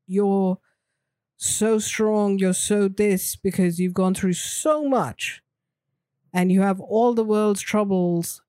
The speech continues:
and you are still surviving and still standing and still on that truck, putting your arms up and not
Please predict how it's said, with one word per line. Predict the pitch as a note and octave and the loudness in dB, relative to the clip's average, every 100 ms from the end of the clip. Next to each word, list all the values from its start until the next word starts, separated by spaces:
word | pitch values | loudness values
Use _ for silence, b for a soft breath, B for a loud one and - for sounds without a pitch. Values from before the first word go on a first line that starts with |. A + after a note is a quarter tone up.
| F#3+ | -4
and | E3+ E3 | 0 0
you | E3+ E3+ | 0 2
are | F3 | 0
still | E3+ - G3+ | 0 0 0
surviving | G3 G3 F#3 F3 F3 F3 E3+ D#3+ | 2 0 0 0 0 0 0 0
and | D#3 | -2
still | - F3 F3 | -4 -2 -2
standing | - F3+ E3+ E3 E3 D#3+ | -2 0 0 0 0 0
and | D#3 D#3 _ _ _ _ _ _ | -2 -4 _ _ _ _ _ _
still | - - F3+ | -6 0 2
on | F#3 | 2
that | F3+ F3 | 0 -2
truck, | - F#3 E3+ - - | 0 0 0 -4 -4
putting | F3 F3 | 0 0
your | F3 F3 | 0 0
arms | E3 D#3 D3+ | 0 0 -2
up | D#3 D#3 - | -4 -6 -8
and | - D#3+ | -10 -6
not | D#3 D#3 | -4 -6